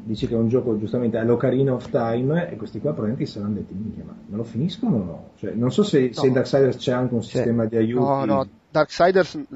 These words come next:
Speaker 2: lo finirà, se va bene, metà della gente, anche perché poi è un gioco che parte lento, diventa veramente bello andando avanti e secondo me molta gente non ci arriva avanti.
Speaker 3: Però, eh, ragazzi, io penso che ci sia una, <laughs> su misunderstanding di fondo, cioè siamo partiti da analizzare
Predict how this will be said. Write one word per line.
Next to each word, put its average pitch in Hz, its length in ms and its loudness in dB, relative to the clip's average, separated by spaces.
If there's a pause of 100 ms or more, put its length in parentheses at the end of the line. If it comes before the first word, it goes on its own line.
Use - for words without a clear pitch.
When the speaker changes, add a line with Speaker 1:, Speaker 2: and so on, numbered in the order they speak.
(180)
Speaker 2:
lo 131 180 -6
finirà, 131 600 -2
se - 160 -8
va 131 80 0
bene, 160 140 2
metà 143 200 0
della 131 200 2
gente, 135 260 0
anche 165 140 2
perché 180 180 2
poi 220 80 4
è 202 40 4
un 170 60 -2
gioco 180 140 0
che 156 120 -6
parte 160 320 0
lento, 147 380 0
diventa 143 320 -6
veramente 143 380 -2
bello 151 180 2
andando 139 280 -2
avanti 147 320 2
e - 20 0
secondo 143 240 -2
me 156 40 4
molta 151 240 2
gente 143 240 -2
non 131 120 -4
ci - 100 -6
arriva 127 320 -4
avanti. 117 220 0
Speaker 3:
Però, 156 120 6
eh, 123 220 6
ragazzi, 143 320 4
io 175 80 8
penso 113 220 0
che 107 60 2
ci 104 140 -4
sia 107 280 2
una, 107 400 2 (100)
<laughs> 135 80 6
su - 160 -2
misunderstanding 113 720 4
di 120 80 2
fondo, 101 380 0
cioè 117 200 4 (180)
siamo 120 200 2
partiti 127 420 2
da 107 100 2
analizzare 107 840 2